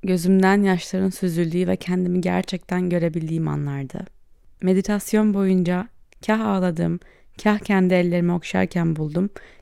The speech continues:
kah gülümsedim. Bu yıl biterken kabuğuma çekilmek bana çok iyi geldi ve meditasyon da bu süreci taçlandırdı.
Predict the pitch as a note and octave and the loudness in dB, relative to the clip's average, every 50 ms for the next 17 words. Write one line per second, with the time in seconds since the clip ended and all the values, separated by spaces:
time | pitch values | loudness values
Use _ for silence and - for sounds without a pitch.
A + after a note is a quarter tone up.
0 | - - - G3+ G3 F#3+ F#3 - F#3+ F3 E3 E3 D#3+ - - D#3+ C#3+ D#3 D#3 D#3+ | -12 -4 -2 -2 -2 -2 -2 -2 -2 0 0 -2 -4 -4 -6 -6 -6 -6 -8 -8
1 | - - - - - - _ - - - - - - - - - - G#3 G#3 G#3+ | -10 -16 -20 -20 -20 -20 _ -20 -20 -20 -20 -20 -20 -20 -4 0 4 4 4 4
2 | G#3 F#3+ G3 - - F#3+ F#3+ F#3+ - F#3+ F#3 F#3 F3+ - F#3+ E3 F3+ F3+ F3+ F#3 | 2 0 -2 0 2 2 2 2 2 0 0 0 0 0 0 2 2 2 2 0
3 | F#3 - F3+ E3+ - F3 E3+ F3 F3 - F3 E3+ E3+ E3+ D#3+ - F#3 F3 - - | 0 -2 -4 -4 -2 -2 -2 -2 -2 -4 -2 -2 -2 -2 -2 -4 -6 -6 -6 -6
4 | - D#3 D3+ - D#3 C#3 C#3 C#3 D3+ D#3+ D#3 D#3+ E3 D3+ - - - F3 E3+ - | -6 -4 -4 -4 -4 -4 -6 -6 -4 -4 -2 -2 -2 -4 -6 -6 -6 -6 -6 -4
5 | - G3 F#3+ F#3 F3 D#3+ E3+ E3+ E3 F3 E3 - E3+ E3 D#3+ D#3+ - - D#3+ - | 0 0 2 2 2 0 -2 -2 -4 -6 -6 -4 -4 -4 -4 -6 -8 -8 -8 -8
6 | - - D#3+ D3 D3 D3 D3 D3 D3 C#3+ D3+ - - | -8 -8 -6 -6 -6 -6 -6 -8 -10 -10 -10 -12 -12